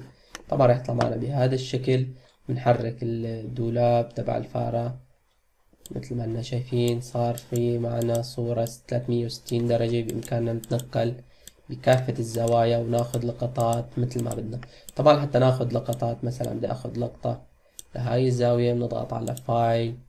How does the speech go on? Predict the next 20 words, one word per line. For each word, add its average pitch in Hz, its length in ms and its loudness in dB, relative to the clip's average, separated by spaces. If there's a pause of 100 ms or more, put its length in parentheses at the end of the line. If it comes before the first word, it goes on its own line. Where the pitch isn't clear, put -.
(1040)
ايميج 117 340 2
كابتشر 120 640 0
مثل 120 220 -6
ما - 80 -6
احنا - 140 -10
شايفين، 127 360 -4
نحدد 123 340 -4
مكان 127 300 0
الحفظ 123 540 0 (800)
وبنعطيه 117 420 -4
سيف، 127 580 2
نتحرك 120 540 -4
أيضًا. 120 440 0 (640)
آه، 117 360 -4
البرنامج 127 440 6
جدًا 135 280 6
سهل، 117 260 0
بإمكانكم 120 640 -2
فورًا، 120 400 0 (120)
آه، 117 500 -6